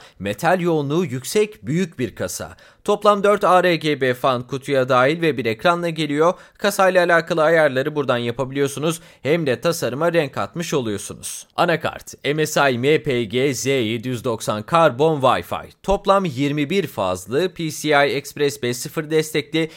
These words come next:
iki buçuk gigabit R J kırk beş portlu, Wi-Fi altı E adaptörlü ve A L C dört bin seksen ses yongasıyla gelen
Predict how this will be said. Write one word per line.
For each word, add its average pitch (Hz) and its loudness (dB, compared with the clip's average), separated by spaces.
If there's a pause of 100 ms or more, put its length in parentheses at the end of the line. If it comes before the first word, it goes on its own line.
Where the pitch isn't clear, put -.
(120)
iki 208 -6
buçuk 202 -6
gigabit 175 -4
R 139 2
J 160 -4
kırk - -16
beş 175 -4
portlu, 170 0
Wi-Fi 151 2
altı 127 0
E 147 2
adaptörlü 117 0
ve 120 2 (220)
A 139 4
L 170 4
C 160 0
dört 160 0
bin 190 -4
seksen 165 -2
ses 139 -6
yongasıyla 117 -6
gelen 135 0